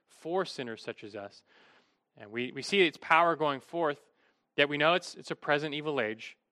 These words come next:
and the world, the devil, the flesh, they, they exist. We will have opposition.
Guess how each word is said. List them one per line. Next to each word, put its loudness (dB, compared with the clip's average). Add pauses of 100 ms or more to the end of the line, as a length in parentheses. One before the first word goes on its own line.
(120)
and -16 (140)
the -8
world, 2 (600)
the -6
devil, -4
the -12
flesh, -6 (140)
they, -2
they -2
exist. -4 (400)
We 0
will 2
have 6
opposition. 0